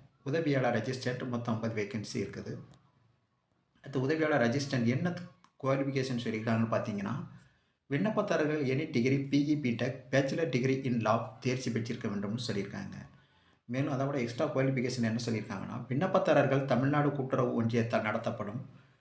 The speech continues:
கூட்டுறவு மேலாண்மை நிலையங்களில் வழங்கப்படும் கூட்டுறவு பயிற்சி மே-, diploma in cooperative management முடித்திருக்கணும்னு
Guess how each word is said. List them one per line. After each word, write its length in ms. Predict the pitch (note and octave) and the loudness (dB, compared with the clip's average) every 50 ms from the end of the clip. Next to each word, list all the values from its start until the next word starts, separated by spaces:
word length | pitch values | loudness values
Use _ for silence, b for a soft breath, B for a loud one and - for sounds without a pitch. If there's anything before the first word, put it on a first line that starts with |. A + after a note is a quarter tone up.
| B B B _ | B B B _
கூட்டுறவு 460 | - D#3 F3+ - - F3+ F#3 F3+ E3 | -2 -2 -2 0 2 2 2 2 2
மேலாண்மை 400 | D3 C3 C3+ C#3+ C#3+ C#3+ C#3 C3+ | 2 4 4 4 2 2 2 2
நிலையங்களில் 600 | C3 A#2+ A#2 A#2 A2+ A2 A2+ G#2+ A2 A#2 - - - | 2 4 4 4 2 2 0 -2 -2 -4 -6 -8 -6
வழங்கப்படும் 640 | - C3 B2+ C3 C3+ B2+ A2+ - A2+ A2 A2 G#2 - | 0 4 4 4 4 2 -2 -2 -2 -4 -4 -4 -4
கூட்டுறவு 480 | - D#3+ E3 - F3 D#3+ D#3 D3 C#3+ | -4 -4 0 0 2 2 2 0 0
பயிற்சி 360 | - A#2+ A#2 A#2 A2+ - A#2 A2+ | 2 2 2 2 2 0 -2 -2
மே-, 200 | A2 G#2+ G2+ - | -2 -2 -4 -2
diploma 380 | - A#2+ A#2 A#2+ E3 F3 E3+ D#3 | -4 -4 0 0 0 0 0 0
in 240 | D3 D3 D3 - - - | -2 -2 -4 -4 -4 -2
cooperative 600 | B2 B2 C3+ - C3+ B2 B2 A#2 A2+ A2 G#2+ - - A#2 | -2 -2 0 0 0 0 0 -2 -2 -4 -6 -6 -2 0
management 480 | A#2+ A#2 A#2 A#2 - A2 A2 A2 A2 - - - - A#2 | 2 2 2 2 0 -2 -4 -4 -4 -8 -10 -8 -4 0
முடித்திருக்கணும்னு 560 | A2+ A2+ A2+ A2+ A2+ A2 A2+ G2+ G#2+ A#2 C3+ | 0 0 0 -2 -4 -4 -4 -4 -4 -4 -4